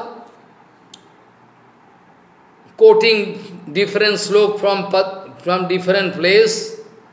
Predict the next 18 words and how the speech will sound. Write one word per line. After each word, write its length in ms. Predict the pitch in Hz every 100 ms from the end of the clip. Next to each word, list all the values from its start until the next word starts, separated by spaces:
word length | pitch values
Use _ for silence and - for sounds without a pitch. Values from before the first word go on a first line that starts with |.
| - _ - - -
and 360 | 156 170 175
also 380 | 170 190 190 196
in 140 | 190 190
Ujjwal 460 | 185 185 190 190
Nandi 300 | 190 190 185
here, 260 | 165 190 190
there 120 | 190
are 40 | 180
so 240 | 277 302
many 200 | 311 269
things 260 | 185 214 170
writing, 540 | 160 151 131 110 127
but 500 | 165 - - - -
we 120 | 165
have 160 | 175 175
no 200 | 151 143
right 400 | 139 170 180 170
to, 180 | 165